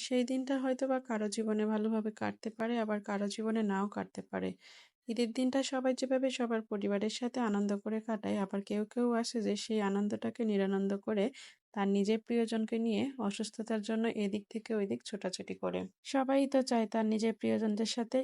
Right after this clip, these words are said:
ঈদের ছুটিটা বা ঈদের আনন্দটা ভাগাভাগি করে নিতে, কিন্তু সবাই কি আদৌ সেটা পারে?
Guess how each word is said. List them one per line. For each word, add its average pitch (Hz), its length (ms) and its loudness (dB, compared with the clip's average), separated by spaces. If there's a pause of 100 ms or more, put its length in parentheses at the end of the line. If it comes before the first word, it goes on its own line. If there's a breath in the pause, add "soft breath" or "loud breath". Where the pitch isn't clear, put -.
(120)
ঈদের 202 240 0
ছুটিটা 214 360 -2 (140)
বা 202 80 -2 (120)
ঈদের 214 240 0
আনন্দটা 196 480 0
ভাগাভাগি 196 540 -2
করে 196 200 0
নিতে, 190 260 -2 (120)
কিন্তু 214 200 -4 (120)
সবাই 208 260 -2
কি 208 140 -8
আদৌ 196 320 0
সেটা 220 360 -4
পারে? 214 220 2